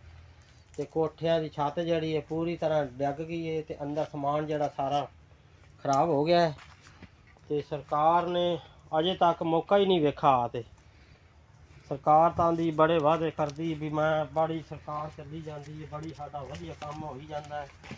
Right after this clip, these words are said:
ਸਾਡੇ ਜਿਹੜੇ ਐਮ ਐਲ ਏ ਨੇ ਘਰਾਂ ਘਰਾਂ 'ਚ ਜਾਂਦੇ ਨੇ, ਸਾਡੇ ਜਿਹੜੇ ਦੂਜੇ ਨੇ ਐਸ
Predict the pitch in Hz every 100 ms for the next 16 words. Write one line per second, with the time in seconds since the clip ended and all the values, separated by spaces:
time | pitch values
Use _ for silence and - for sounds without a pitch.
0 | - - - - 151 156 156 160 156 151
1 | 143 - - - - - - - - 160
2 | 180 175 175 170 175 175 170 160 117 139
3 | 175 151 135 165 165 160 160 160 170 165
4 | 160 156 156 156 160 165 165 160 156 147
5 | 139 147 143 147 143 139 131 - - -
6 | - - - - - - 185